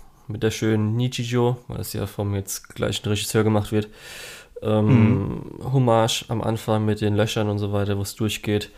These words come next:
Speaker 1: Und weil ich natürlich auch dann, äh, gehört habe, dass am Schluss des Openings noch mal in den Credits, äh, Takemucho-san, der ja der alte Regisseur
Speaker 2: Mhm.
Speaker 1: war von der ersten Staffel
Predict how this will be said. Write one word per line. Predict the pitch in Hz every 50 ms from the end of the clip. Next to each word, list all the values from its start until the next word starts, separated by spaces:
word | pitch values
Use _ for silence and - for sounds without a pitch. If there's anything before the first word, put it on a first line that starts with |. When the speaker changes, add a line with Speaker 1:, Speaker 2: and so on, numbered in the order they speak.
| - - - - - - - - - _
Speaker 1:
Und | 131 127 127 123 - 101
weil | 101 104 107
ich | 107
natürlich | 113 107 107 110 104 101 -
auch | 104 98
dann, | - 104 104 101 104 101 - -
äh, | - 104 101 98 98 98 98 98 101 -
gehört | - 104 104 110 101 98 -
habe, | 110 104 101 101 101
dass | 101 104 101 - - - - - -
am | - 110
Schluss | 98 - - 135 131 -
des | - - -
Openings | 82 110 - - 107 104 104 104 - - - - - - - - - - - _ _
noch | - 113 110
mal | 104 107 107 98
in | 101
den | 104 98
Credits, | - - 113 104 104 107 104 104 - -
äh, | - 104 107 101 101 101 101 101 101
Takemucho-san, | - 107 98 104 101 107 - 104 95 - 98 98 98 95
der | 95 98
ja | 98 98 98
der | 98 104 101
alte | 101 104 - 107 101 110 - - _ _ - _ - -
Regisseur | 131 127 117 113 117 107 101 98
Speaker 2:
Mhm. |
Speaker 1:
war | 101 98
von | - 104
der | 101 95
ersten | 113 123 - - 120
Staffel | - - 127 113 - - 110 113